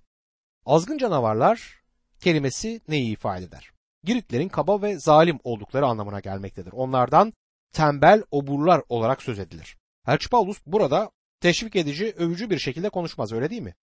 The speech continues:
Ama bu insanların Elçi Paulus'un zamanında Roma İmparatorluğu'nda işte böyle bir şöhretleri vardı. Elçi Paulus İsa'dan önce altı yüz elli dokuz yılında Girit'te doğmuş olan Giritli bir şairin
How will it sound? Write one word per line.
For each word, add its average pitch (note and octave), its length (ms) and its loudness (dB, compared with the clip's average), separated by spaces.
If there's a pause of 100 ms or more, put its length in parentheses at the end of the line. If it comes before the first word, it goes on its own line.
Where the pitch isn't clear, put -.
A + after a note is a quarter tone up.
(520)
Ama A#2 300 -4
bu A3 120 0
insanların D#3+ 500 -2
Elçi A#2 260 -2
Paulus'un G3+ 400 0
zamanında A#2 600 -4 (320)
Roma G3 360 2 (100)
İmparatorluğu'nda B2 920 -4
işte E3+ 260 -2
böyle D3 260 2
bir D#3+ 100 -4
şöhretleri G#2+ 600 -8
vardı. F2 300 -14 (720)
Elçi F3 240 4
Paulus G3 320 0
İsa'dan E3+ 400 -2
önce B2 220 -4
altı A#2 240 -4
yüz E3 100 -6
elli C3 180 -2
dokuz G#2+ 260 -6
yılında C3+ 360 0
Girit'te E3+ 380 -4
doğmuş A2 320 -4
olan D#3 320 0
Giritli D3+ 380 -6
bir A#2 80 -4
şairin E3 560 -2